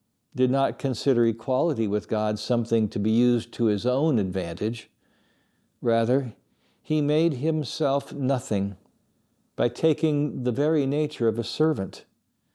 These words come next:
being made in human likeness. And being found in appearance as a man,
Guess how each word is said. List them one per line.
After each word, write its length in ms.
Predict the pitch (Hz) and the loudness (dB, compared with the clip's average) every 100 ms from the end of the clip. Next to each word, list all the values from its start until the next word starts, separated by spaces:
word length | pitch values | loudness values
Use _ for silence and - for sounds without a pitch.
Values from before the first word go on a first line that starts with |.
| _ _ | _ _
being 420 | 123 151 160 151 143 | 0 2 2 0 0
made 400 | 151 160 160 156 | 0 0 2 2
in 180 | 165 | 0
human 560 | 151 113 185 196 110 101 | -2 -2 0 2 0 0
likeness. 680 | 104 98 101 101 92 - - _ _ _ _ _ _ _ _ _ _ | 0 -2 -4 -6 -6 -10 -16 _ _ _ _ _ _ _ _ _ _
And 180 | - 156 | -6 0
being 280 | 170 240 262 | 2 2 0
found 500 | - 185 175 180 175 | -4 -4 -2 0 0
in 120 | 151 | 0
appearance 600 | 135 - 175 180 143 135 131 | -2 -4 0 2 2 -2 -4
as 120 | 107 | -4
a 60 | |
man, 560 | 120 131 123 110 123 135 | -2 0 0 0 -2 -4